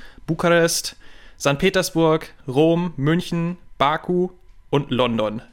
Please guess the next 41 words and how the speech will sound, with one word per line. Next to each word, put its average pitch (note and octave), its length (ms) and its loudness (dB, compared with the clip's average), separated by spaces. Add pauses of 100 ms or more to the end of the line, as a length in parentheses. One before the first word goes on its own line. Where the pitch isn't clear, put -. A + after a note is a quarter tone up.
Warte, A#2+ 220 0
es G#2+ 100 -6
sind C3+ 160 -2
elf. A#2 380 0
So, A2+ 180 -4
ich A2+ 100 -4
hab B2+ 140 -4
elf C#3 160 0
gezählt. C3+ 360 -2 (520)
So, D3 200 4
und, C3 380 0
äh, C3 380 2 (240)
die D3 80 -2
deutsche D#3 240 2
Nationalmannschaft, E3+ 680 0
äh, C#3+ 300 2 (540)
best-, - 400 -6
bestreitet - 480 -2
ihre C#3 340 2
Vorrundenspiele D#3 800 0
in B2+ 140 0
München D#3 360 -2 (840)
in D3+ 120 2
der C#3+ 120 4
Allianz C#3+ 320 2
Arena. F3+ 380 0
Und, D3 440 -2
äh, D3+ 320 2 (100)
ja, D#3+ 240 -2
Henning, D#3 260 -2
was E3+ 120 -2
hältst F3+ 220 0
du F3 40 -2
generell D3 380 2
von F3 160 -2
dem E3+ 140 -2
Konzept, D#3+ 560 -2
äh, D3 300 4
E C#3+ 180 0
M D#3+ 160 0
in D3+ 240 -2